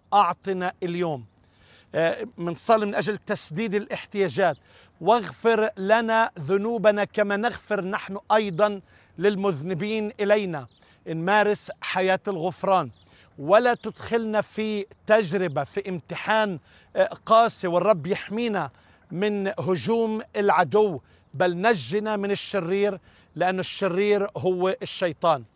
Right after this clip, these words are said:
وبعدين بيتكلم عن التسبحة الأخيرة: "لأن لك الملك والقوة والمجد إلى الأبد.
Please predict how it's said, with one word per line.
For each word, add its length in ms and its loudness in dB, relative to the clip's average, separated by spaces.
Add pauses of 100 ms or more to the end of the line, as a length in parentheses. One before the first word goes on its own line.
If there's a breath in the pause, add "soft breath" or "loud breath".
(400 soft breath)
وبعدين 480 2
بيتكلم 640 0
عن 180 0
التسبحة 680 -2
الأخيرة: 600 -2 (380 soft breath)
"لأن 340 -2
لك 260 2
الملك 680 -2
والقوة 920 2
والمجد 720 0 (240)
إلى 160 2
الأبد. 540 0